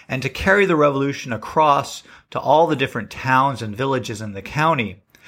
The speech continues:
there was a particular problem that came up in one of the major market towns, which is worth talking about some, because it illustrates how Mao tried to balance expropriating the wealthy on the one hand, but also keeping the economy going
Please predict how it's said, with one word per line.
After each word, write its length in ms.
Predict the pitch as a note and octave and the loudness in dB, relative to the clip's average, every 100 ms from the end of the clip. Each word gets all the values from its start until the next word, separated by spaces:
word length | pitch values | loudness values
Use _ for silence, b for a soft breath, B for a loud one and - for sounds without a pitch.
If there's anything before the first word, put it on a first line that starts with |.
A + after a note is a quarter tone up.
| B B | B B
there 120 | C#3+ | 2
was 140 | D3 C#3 | 2 2
a 60 | |
particular 580 | C#3 - - C4 C4 A3 | -4 -6 -4 -4 0 0
problem 580 | G#3 - F3+ G3 F3+ C3+ | 0 2 4 4 2 -2
that 140 | A#2 | -4
came 260 | - C3+ A#2+ | -2 -2 2
up 160 | A2+ - | 0 0
in 100 | A2 | -6
one 160 | A#2 | -6
of 80 | A2 | -6
the 80 | A2 | -4
major 340 | G#2 G2+ G#2 | -4 -4 -6
market 420 | G#2 C3+ F3 C#3+ | 0 0 0 -4
towns, 540 | - G2+ E2+ D#2+ E2 - _ _ | -4 -4 -4 -6 -12 -20 _ _
which 120 | - B2 | -4 -2
is 140 | A#2 | 2
worth 220 | C#3+ C#3 | 2 2
talking 400 | - D3+ D3+ C#3+ | 0 0 0 -2
about 260 | A#2+ F#2 - | 0 0 -2
some, 380 | - F2+ F2+ - B B B | -6 -6 -6 -16 B B B
because 280 | - B2+ C3+ | -2 2 2
it 140 | C#3+ - | 2 2
illustrates 560 | G3 G#3+ - D#3 D#3 | 2 2 2 0 0
how 160 | - C3 | -2 0
Mao 320 | B2 B2 B2+ | 4 4 4
tried 360 | A#2+ - C#3 A#2 | 0 0 0 0
to 80 | |
balance 500 | G2+ C3+ C#3+ C3+ A#2+ | 0 2 2 0 -2
expropriating 960 | F2 - - - C#3+ F3+ F#3 D3 C3+ C3 | -10 -10 -10 0 2 2 2 0 2 0
the 80 | A#2+ | 0
wealthy 420 | A2+ A#2 A#2+ - | 2 2 2 -4
on 140 | G#2 G2+ | -6 -6
the 80 | |
one 240 | G#2 D#3+ F#3+ | -2 -2 0
hand, 440 | D3 A#2+ A2+ G#2+ - _ B B B B | 0 2 0 -4 -12 _ B B B B
but 120 | C#3 | 2
also 300 | D#3+ G3 G3 | 2 2 0
keeping 460 | F#3 - G3 G3 F3 | -2 0 -2 0 2
the 100 | D#3+ | 2
economy 520 | C#3+ - C#3 B2+ B2 | 0 0 -2 0 -4
going 600 | G#2+ C#3 F#3+ D#3+ A2+ G#2 | 0 2 4 4 2 0